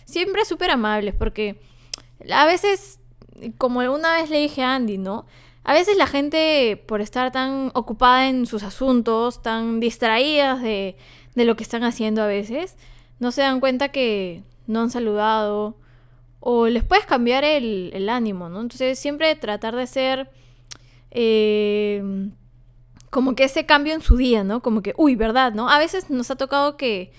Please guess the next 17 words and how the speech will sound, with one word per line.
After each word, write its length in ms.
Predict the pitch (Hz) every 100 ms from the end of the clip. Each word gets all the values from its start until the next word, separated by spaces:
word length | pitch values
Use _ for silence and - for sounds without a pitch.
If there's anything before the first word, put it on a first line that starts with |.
| - - -
que 100 | -
nos 160 | 208 202
han 100 | 226
dicho, 400 | 247 254 240 240 - - -
"Uy, 200 | 392 370
¿verdad? 320 | 269 262 330
Disculpa, 560 | 277 - - 370 254 240
no 120 | 247
te 100 | 285
saludé, 380 | 359 330 214 233
ay, 180 | 262 254
qué 120 | 285
malcriado 540 | 277 269 220 226 220 220
soy", 400 | - 220 202 196
¿no? 220 | 185 220
O 40 |
sea, 340 | 233 214 202